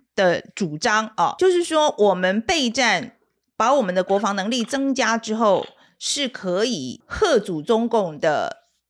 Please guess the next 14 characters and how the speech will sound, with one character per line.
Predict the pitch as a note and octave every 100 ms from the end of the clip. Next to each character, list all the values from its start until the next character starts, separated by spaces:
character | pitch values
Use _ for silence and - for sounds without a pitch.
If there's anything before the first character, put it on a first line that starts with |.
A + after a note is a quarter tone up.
| -
攻 | C4+ C#4
台 | - C3+ D#3+
的 | F#3+
意 | B3+ A3+
愿 | F#3
这 | F3
件 | F3+ F3
事， | D#3+ E3+
你 | F3+ E3
是 | - B3
不 | - C4+
同 | - C3 C#3+
意 | G3
的？ | -